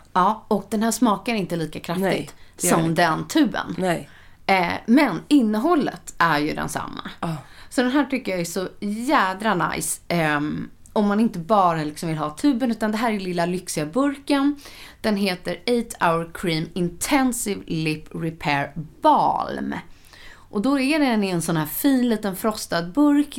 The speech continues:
Speaker 1: Ja, den är lite lätt ljusrosa och är mildare
Speaker 2: Mm.
Speaker 1: i sin smak,
Speaker 2: Mm.
Speaker 1: tycker jag.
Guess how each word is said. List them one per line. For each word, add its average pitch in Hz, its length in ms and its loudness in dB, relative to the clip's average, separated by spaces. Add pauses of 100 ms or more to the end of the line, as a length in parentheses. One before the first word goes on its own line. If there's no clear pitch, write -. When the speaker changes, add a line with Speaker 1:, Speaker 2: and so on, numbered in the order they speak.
Speaker 1:
Ja, 240 220 2
den 226 180 0
är 220 100 0
lite 214 220 0
lätt 214 320 2
ljusrosa 175 920 2 (960)
och 208 220 4
är 165 200 4
mildare 185 920 2 (120)
Speaker 2:
Mm. 180 120 -2
Speaker 1:
i 165 60 0
sin 151 260 0
smak, - 480 2
Speaker 2:
Mm. 175 120 -2 (420)
Speaker 1:
tycker 156 220 0
jag. 143 220 4